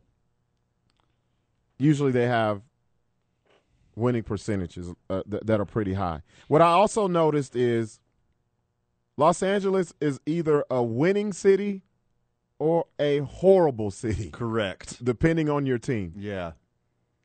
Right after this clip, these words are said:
Speaker 1: They have, there's ten franchises of L A. Six are in the t-, upper echelon, and then you have four at the bottom, with the Chargers being right in the middle.
Speaker 2: Yeah.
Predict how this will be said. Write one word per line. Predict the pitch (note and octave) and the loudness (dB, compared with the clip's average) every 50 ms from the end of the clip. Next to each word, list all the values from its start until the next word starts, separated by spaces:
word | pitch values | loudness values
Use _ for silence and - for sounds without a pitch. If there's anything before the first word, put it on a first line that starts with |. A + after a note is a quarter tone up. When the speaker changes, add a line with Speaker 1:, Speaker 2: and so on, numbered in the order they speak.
| _ _ _ _ - | _ _ _ _ 2
Speaker 1:
They | C3+ D3+ | 4 4
have, | D#3 C3+ - | 4 2 2
there's | - C#3+ C#3 C#3 B2 - | 2 2 2 2 2 -2
ten | - - F3+ F#3+ F#3+ | -2 -2 -2 -2 -2
franchises | D#3+ - E3+ E3 E3 D3+ - D3+ C3+ C3+ B2+ A#2+ A2+ | -4 -4 -4 -2 -2 -2 -2 -2 -2 -2 -2 -4 -6
of | A#2 A2+ G2+ | -8 -6 -4
L | - A#2+ B2+ B2 A#2+ | -2 0 0 2 2
A. | A2 G2+ G2 G#2 - _ _ _ _ _ _ _ _ _ _ _ _ _ _ _ _ _ _ | 0 0 -2 -6 -10 _ _ _ _ _ _ _ _ _ _ _ _ _ _ _ _ _ _
Six | - - - - F3+ F#3+ F#3+ - - | -16 -8 0 2 2 2 2 0 -4
are | F3 D#3+ D#3 | -4 -2 -2
in | D#3 D3 | 0 0
the | C#3+ | -2
t-, | B2+ - - - | -4 -4 -4 -2
upper | C#3 C#3 - C#3+ - | -2 -2 -2 -4 -4
echelon, | - C3 C3+ - - C3 A#2 A#2 A#2 A2+ A2+ A#2 A#2 A2+ A#2 - _ _ _ _ _ _ - | -2 -2 -4 -4 -4 -4 -2 -2 0 0 -2 -2 -4 -6 -8 -12 _ _ _ _ _ _ -6
and | B2 A#2+ A#2 | -4 -2 -2
then | A#2 | -2
you | A#2+ A#2+ B2+ | -2 0 0
have | A#2+ A2 - | -2 -2 -4
four | - _ - C3 B2+ B2 | -4 _ 0 0 2 2
at | A#2 G#2+ | 2 0
the | - G#2+ | -2 -4
bottom, | F#2+ F#2+ G#2+ G#2+ G#2+ G#2+ G#2 G#2 G#2 | -4 -2 -2 0 0 -2 -4 -4 -2
with | G#2 A2 G2+ - - | -2 -4 -4 -4 -6
the | G#2+ F#2+ | -10 -8
Chargers | - - - A#2 A2 A2 G2 G2+ G2 F#2 | -8 -4 0 0 0 0 0 -2 -6 -6
being | F#2 G2+ G2+ F#2+ | -4 -4 -4 -2
right | F#2+ G2 G2 F2+ | -2 -2 -4 -4
in | D#2+ F2+ | -6 -6
the | F2 | -6
middle. | F2 F2 E2 C#2+ - - _ _ _ _ _ | -6 -6 -6 -8 -10 -14 _ _ _ _ _
Speaker 2:
Yeah. | - G2 G#2 F#2+ | -8 -8 -6 -6